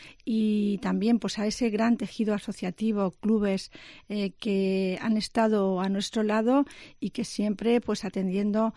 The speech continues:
eh, todas sus sugerencias y con ellos, eh, pues, eh, apostando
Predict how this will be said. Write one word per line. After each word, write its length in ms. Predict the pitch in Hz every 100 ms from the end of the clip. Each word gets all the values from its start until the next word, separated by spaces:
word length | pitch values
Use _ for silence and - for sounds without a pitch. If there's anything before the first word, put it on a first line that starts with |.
| - - -
eh, 180 | 185 185
todas 300 | 202 202 -
sus 180 | 214
sugerencias 800 | - 214 208 208 226 247 262 277 - - - -
y 120 | 208
con 200 | 214 190
ellos, 560 | 190 190 214 226 233
eh, 200 | 202 190 -
pues, 280 | 220 190 175
eh, 380 | 180 156 160 -
apostando 760 | - 220 - 202 214 214 233